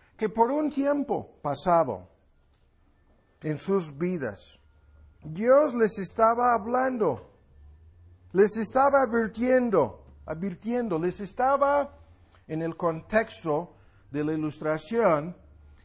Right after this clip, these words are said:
les estaba hablando de las cosas concerniente, tocante a su paz, ¿no? Y luego, tal como sucedió aquí,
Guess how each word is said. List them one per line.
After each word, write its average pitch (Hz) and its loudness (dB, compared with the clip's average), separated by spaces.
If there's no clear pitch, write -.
les 185 0
estaba 269 0
hablando 208 0
de 220 -4
las 170 -4
cosas 208 -8
concerniente, 151 -10
tocante 151 -10
a 131 -10
su 120 -14
paz, 92 -8
¿no? 131 -12
Y 131 -10
luego, 135 -4
tal 165 -2
como 143 -8
sucedió 135 -8
aquí, 127 -12